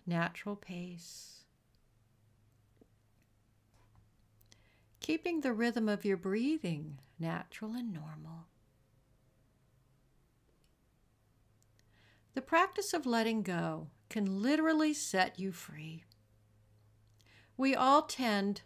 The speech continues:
to hold on to things we are comfortable with, even fear or doubt. Doing so can hold us back in so many ways. Practicing the art of letting go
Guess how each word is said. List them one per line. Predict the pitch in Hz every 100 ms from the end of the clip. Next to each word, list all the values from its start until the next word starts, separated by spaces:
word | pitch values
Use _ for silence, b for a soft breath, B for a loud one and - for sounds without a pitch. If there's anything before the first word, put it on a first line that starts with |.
| -
to | 180
hold | - - 269 330
on | 240 214 214
to |
things | 170 165 156 156 170 -
we | 185
are | 180
comfortable | - 311 339 - 165 165 151
with, | 156 160 - - b b b b b
even | 254 311 339 359
fear | - - - 277 330 277 180
or | - 170
doubt. | 170 - 196 240 202 165 - - _ _ _ _ _ _ _ _ _ _ - b b b b -
Doing | 302 403 349
so | - 214 180
can | 185 196 180
hold | 170 233 277 330
us | 320
back | - 214 190 165 -
in | - 175
so | 170 - 202
many | 233 247 240
ways. | 175 170 165 165 170 - - - _ - - - - - _ _ - - _ _ _ _ _ - b b b -
Practicing | 302 339 370 - 349
the | 339 -
art | 214 220
of | 208 180
letting | 185 196 220 214
go | 208 220 277 240 151 165